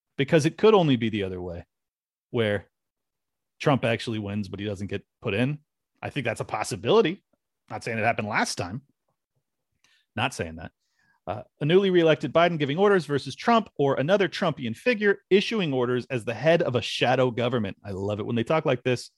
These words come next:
We're conspiracy theorists. They're not. Worse, imagine politicians as the state or at the state and federal levels illegally installing a losing candidate as president.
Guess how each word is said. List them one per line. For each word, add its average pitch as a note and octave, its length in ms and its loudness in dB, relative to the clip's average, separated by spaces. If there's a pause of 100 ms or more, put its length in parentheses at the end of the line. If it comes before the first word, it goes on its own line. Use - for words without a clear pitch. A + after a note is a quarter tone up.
(380)
We're G#3+ 100 8
conspiracy C#3 540 0
theorists. G2 440 -2 (120)
They're E3 260 0
not. C3 280 0 (440)
Worse, G#3 540 2 (280)
imagine F3+ 440 2
politicians F3+ 840 -2
as D#3+ 240 2
the C3+ 100 -4
state - 540 0 (640)
or C#3 160 2
at F#3+ 160 4
the F3 80 0
state C#3+ 320 -2
and C3+ 120 -2
federal C3 280 0
levels C3+ 380 0
illegally G3+ 540 0
installing E3 640 0
a A#2 40 2
losing D3 340 0
candidate C#3 400 -2
as B2+ 140 -4
president. G2+ 440 -2